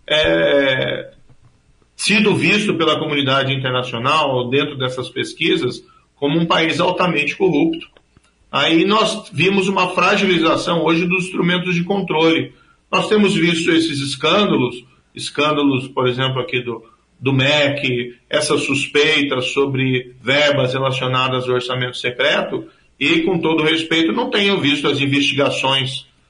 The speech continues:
sendo conduzidas e gerando resultados. Cadê as investigações? Cadê as prisões?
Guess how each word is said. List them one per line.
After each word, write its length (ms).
sendo 540
conduzidas 760
e 80
gerando 400
resultados. 720
Cadê 260
as 400
investigações? 1120
Cadê 300
as 180
prisões? 1040